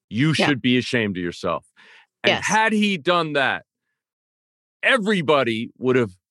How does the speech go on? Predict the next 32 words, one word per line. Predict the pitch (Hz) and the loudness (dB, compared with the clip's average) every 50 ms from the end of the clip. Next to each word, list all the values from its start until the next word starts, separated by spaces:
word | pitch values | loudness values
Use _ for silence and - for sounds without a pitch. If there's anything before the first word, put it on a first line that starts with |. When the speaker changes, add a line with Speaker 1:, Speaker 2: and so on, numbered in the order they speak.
| - | -4
Speaker 1:
been | - 143 143 220 | -2 0 2 4
Speaker 2:
Would | 226 208 | 4 4
have | 202 180 | 4 2
Speaker 1:
on | 120 | 0
his | 113 113 | -4 -4
Speaker 2:
stood | 131 254 277 294 285 | 0 2 4 4 4
and | 277 - 110 104 95 | 4 2 2 0 -2
Speaker 1:
side. | |
Speaker 2:
cheered. | 92 - - 285 294 277 240 180 139 120 113 - - _ _ _ | -4 -4 0 0 2 2 2 2 0 -2 -6 -10 -18 _ _ _
Yeah. | - 165 165 156 | -4 -2 0 2
Speaker 1:
Absolutely. | 175 190 180 139 - - 165 156 147 143 113 - 90 92 78 - _ _ _ _ _ _ _ _ _ - | 2 0 0 -2 -4 -2 0 0 2 0 -2 -2 -4 -6 -6 -8 _ _ _ _ _ _ _ _ _ 0
And | 147 156 | 0 2
Speaker 2:
Hundred | - 175 | 2 0
percent. | 175 160 - 147 - 143 | -2 -2 -2 -2 0 0
Speaker 1:
it's, | 180 175 - - - - _ - | 0 -2 -2 -6 -16 -16 _ -2
and | 156 170 165 151 | 0 0 2 2
he | 143 175 208 220 - | 2 2 2 2 2
could | - 214 208 | 2 2 4
have | 185 185 160 131 | 4 4 2 0
said, | 135 131 - 185 180 170 165 156 127 - _ _ _ _ _ - | -8 -6 0 0 2 2 0 -2 -4 -8 _ _ _ _ _ -6
"It's | 147 151 - - - | -6 -6 -6 -8 -8
time | - 170 190 196 196 196 190 185 175 | -2 0 2 2 2 2 0 0 -2
we | 170 170 | -4 -4
stop | 151 - - _ - 254 254 262 208 - | -6 -8 -12 _ 0 2 2 2 0 -2
making | 113 135 147 147 107 135 127 117 104 _ _ - | -4 -2 -2 -2 -2 -2 -4 -4 -4 _ _ 0
fun | 208 208 202 185 | 2 4 4 2
of | 147 113 _ - | 0 -2 _ -8
people | 117 113 104 - - 107 104 101 95 _ _ _ _ _ _ _ | -6 -6 -6 -4 -2 -2 -2 -2 -2 _ _ _ _ _ _ _
because | - 135 135 165 165 160 123 131 | -12 -8 -2 2 2 2 2 0
of | 151 104 | -2 2
their | - 143 139 131 | 2 2 4 4
appearance | 120 - - - 196 196 190 190 185 180 - - | 0 -2 -2 0 2 2 2 2 0 -2 -4 -8